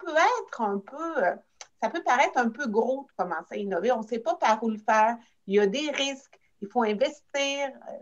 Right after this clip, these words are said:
fait que de consulter un C C T T, ça permet de démystifier ça permet d'identifier un premier projet qui est peut-être moins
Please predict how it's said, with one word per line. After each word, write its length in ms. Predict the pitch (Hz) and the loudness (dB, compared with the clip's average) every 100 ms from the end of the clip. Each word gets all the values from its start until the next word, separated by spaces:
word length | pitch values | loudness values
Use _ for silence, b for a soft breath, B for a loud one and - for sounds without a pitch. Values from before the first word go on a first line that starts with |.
| _ _ _ _ - | _ _ _ _ -6
fait 60 | 240 | -2
que 40 | 226 | 0
de 100 | 254 | 2
consulter 520 | 381 440 440 339 453 466 | 4 4 2 -2 2 2
un 60 | 311 | 0
C 200 | - 247 | -6 -10
C 160 | 262 | -10
T 160 | 254 233 | -10 -6
T, 140 | 381 - | -4 0
ça 80 | - | 0
permet 380 | - 233 285 392 | 0 -2 0 -2
de 120 | 208 | -4
démystifier 960 | 240 269 294 - _ - - 196 202 - _ _ _ | -6 -8 -10 -14 _ -20 -2 2 2 -2 _ _ _
ça 120 | 247 | 0
permet 340 | 247 269 285 415 | 4 4 4 0
d'identifier 540 | 339 381 339 311 - 403 415 | 0 2 2 0 -4 2 4
un 100 | 254 | 2
premier 480 | 233 - 330 330 440 | 2 4 4 2 -2
projet 560 | - 311 277 226 240 - _ _ _ | 0 0 2 2 -2 -2 _ _ _
qui 140 | - 269 | -6 -4
est 60 | |
peut-être 420 | 240 233 277 302 311 | -2 0 4 2 2
moins 260 | 240 262 | 0 2